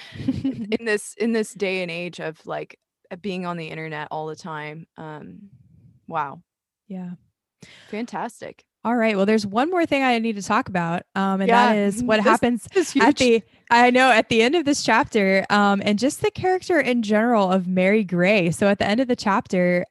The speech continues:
Speaker 2: um, we find out that Innocent Smith has proposed to Mary Gray, and that she has accepted the proposal, even though she has hardly said a word the whole time he's been in the house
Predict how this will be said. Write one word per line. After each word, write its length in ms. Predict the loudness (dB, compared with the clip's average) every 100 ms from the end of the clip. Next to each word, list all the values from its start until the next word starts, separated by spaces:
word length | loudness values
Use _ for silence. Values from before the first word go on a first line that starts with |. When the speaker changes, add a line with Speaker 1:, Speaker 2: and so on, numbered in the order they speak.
| -2
Speaker 2:
um, 220 | 0 2
we 120 | 0
find 300 | 0 -2 2
out 240 | 2 2
that 240 | 0 -2 -2
Innocent 380 | -4 -4 -6 -8
Smith 220 | -4 -4
has 200 | -4 -8
proposed 680 | -8 -8 -2 0 0 -2 -8
to 80 | -6
Mary 280 | -2 -2
Gray, 380 | -2 -4 -2 -6 -10 -20 -20 -20 _
and 300 | 2 4 4 2
that 220 | -2 -2
she 640 | -6 0 2 4 2 -2 -4
has 340 | -2 -2 0 -4
accepted 760 | -8 -6 -4 -2 -2 -4 -2
the 100 | -4
proposal, 640 | -4 -2 2 2 0 -6 -4
even 280 | -2 0 0
though 240 | 0 0
she 240 | -2 -4 -4
has 140 | -4
hardly 420 | -6 -4 -2 -2
said 200 | -4 -4
a 80 | -4
word 300 | -6 -6 -6
the 80 | -6
whole 200 | -6 -8
time 240 | -6 -8 -4
he's 200 | -6 -6
been 280 | -8 -8 -10
in 120 | -8
the 80 | -6
house 420 | -4 -6 -6 -12